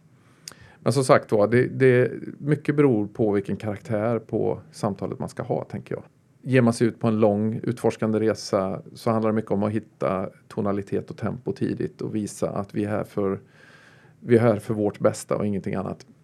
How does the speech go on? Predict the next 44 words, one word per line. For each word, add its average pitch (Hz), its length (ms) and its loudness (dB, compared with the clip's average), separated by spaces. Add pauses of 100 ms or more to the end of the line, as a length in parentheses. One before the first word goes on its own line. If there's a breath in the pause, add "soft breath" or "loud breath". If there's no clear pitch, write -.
(260)
Eh, 104 440 -2
och 117 200 -6
ska 113 140 0
du 107 60 2
hantera 104 520 -2
en 104 140 -6
svårare 104 380 -4
situation, 104 500 -6
så 101 120 -10
kanske 107 260 -8
man 101 60 -6
ska - 140 -8
respektera - 560 -6
det 101 120 -4
och 104 140 -4
inte 107 420 -4
ha 107 100 -2
så - 140 -8
mycket 104 220 -6
glitter 104 360 -6
och 104 80 0
girlanger 101 560 -2 (400 loud breath)
<laughs> - 420 -20
innan 101 320 2
man 98 160 -2
ger 98 80 -4
sig - 140 -6
på - 200 -6
det 104 120 -6
som - 160 -8
handlar 107 300 -6
om - 120 -8
ämnet - 400 -6
då. - 120 -10 (1600 loud breath)
Och, - 280 -2
men 165 120 8
ändå, 110 480 6 (220)
eh, 117 500 4
i 120 260 0
botten 117 400 2
ha 110 220 2
en 104 120 -2
respekt - 560 -4
för 104 640 -2